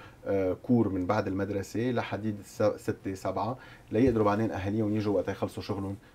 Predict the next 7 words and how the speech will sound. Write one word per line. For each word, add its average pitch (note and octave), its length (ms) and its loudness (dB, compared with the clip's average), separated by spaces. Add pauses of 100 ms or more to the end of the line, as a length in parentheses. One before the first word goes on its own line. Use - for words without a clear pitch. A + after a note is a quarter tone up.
(120)
يجوا G2+ 240 0
ياخدون. F#2 400 0
وهلأ B2 460 6
عم G#2+ 180 0
نطور A2+ 440 6
كتير A2 300 0
بعد G#2 300 0